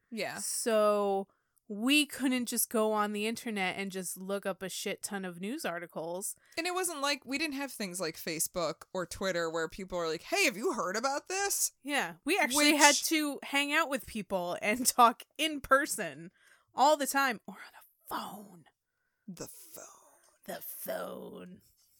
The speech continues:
Speaker 1: Which, then again, sometimes you don't wanna get your information on somebody saying, "Yo, check this out,"
Speaker 2: Yeah.
Speaker 1: on Facebook.
Speaker 2: Exactly.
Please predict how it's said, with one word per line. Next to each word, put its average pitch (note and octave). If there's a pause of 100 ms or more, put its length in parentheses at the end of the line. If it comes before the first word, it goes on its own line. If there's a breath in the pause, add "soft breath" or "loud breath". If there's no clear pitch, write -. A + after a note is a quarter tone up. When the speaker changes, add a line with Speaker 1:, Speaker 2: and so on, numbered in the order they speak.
Speaker 1:
Which, -
then D#4
again, G#3 (200)
sometimes G#4
you G#3
don't E3+
wanna E4
get F4
your E4+
information F4
on F4+
somebody E4+
saying, E4 (400 soft breath)
"Yo, D#4
check -
this G4+
out," D4+
Speaker 2:
Yeah. G#3
Speaker 1:
on -
Facebook. - (140)
Speaker 2:
Exactly. -